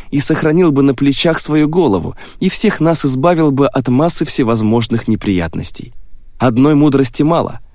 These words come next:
Нужно обладать еще умением выживать в любых условиях, а это требует определенной склонности к трюкачеству, всевозможным уверткам и отговоркам, а также, разумеется, вполне конкретной связи с хаосом.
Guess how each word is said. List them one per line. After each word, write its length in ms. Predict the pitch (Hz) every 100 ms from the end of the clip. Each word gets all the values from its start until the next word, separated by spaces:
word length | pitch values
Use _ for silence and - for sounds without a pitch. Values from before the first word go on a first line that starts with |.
| - - -
Нужно 380 | 135 123 127
обладать 560 | 117 110 110 104 143 -
еще 300 | 113 - 131
умением 580 | 131 123 120 131 123 117
выживать 520 | 110 101 107 101 123
в 40 | 131
любых 340 | 123 104 110
условиях, 580 | 135 - 165 113 87 85 -
а 160 | 117
это 400 | 117 175 - - - - -
требует 500 | - 135 131 120 120 -
определенной 760 | 139 131 113 107 107 110 107
склонности 640 | 101 - 107 104 104 - 127
к 60 |
трюкачеству, 800 | - 123 120 139 - - - - - - -
всевозможным 800 | - - 143 139 151 160 127 139 131
уверткам 600 | 139 123 160 160 - 139
и 120 | 131
отговоркам, 720 | 135 131 143 139 110 - 107 -
а 120 | 107
также, 400 | - 165 156 139
разумеется, 760 | 131 113 110 117 123 117 - 95 -
вполне 460 | - - 117 104 113
конкретной 600 | 101 98 113 110 - 90
связи 420 | - 113 127 123
с 100 | 131
хаосом. 640 | - 165 87 80 - -